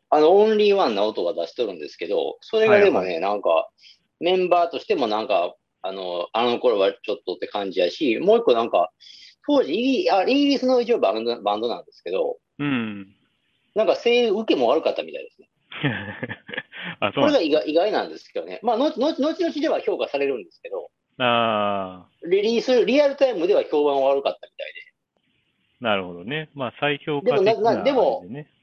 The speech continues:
Speaker 1: うん。でもなぜか日本では売れ、受けが良くて。
Speaker 2: まあ、ジャパンやし。
Speaker 1: うん、まあ、それもあるし、なんかやっぱり単調になんか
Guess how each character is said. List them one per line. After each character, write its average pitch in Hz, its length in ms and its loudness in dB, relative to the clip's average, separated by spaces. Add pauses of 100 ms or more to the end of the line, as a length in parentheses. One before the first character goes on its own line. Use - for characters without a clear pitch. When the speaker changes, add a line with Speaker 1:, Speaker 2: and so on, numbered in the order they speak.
(120)
Speaker 1:
う 156 60 -10
ん。 101 340 -10 (540)
で 240 100 2
も 233 100 4
な 196 140 4
ぜ 262 100 0
か 208 80 6
日 262 140 4
本 220 260 4
で 160 100 6
は 156 120 6
売 131 140 4
れ、 139 60 6
受 147 140 -4
け 131 140 2
が 98 60 0
良 104 100 0
く 104 120 -10
て。 82 340 -6 (540)
Speaker 2:
ま 107 100 -8
あ、 - 20 -12
ジ - 80 -4
ャ 98 80 -2
パ 123 140 0
ン 104 80 0
や 82 160 -8
し。 - 240 -20 (1120)
Speaker 1:
う 202 260 2
ん、 - 20 4
ま 254 100 4
あ、 - 20 2
そ 294 100 4
れ 302 80 6
も 220 140 4
あ 185 40 4
る 175 60 0
し、 170 80 -6
な 208 140 0
ん - 20 -2
か 202 80 4
や 165 140 4
っ - 20 -12
ぱ 269 80 -4
り 254 60 -4
単 262 240 0
調 269 180 0
に 262 120 -4
な 160 120 0
ん 160 60 -8
か 101 340 -2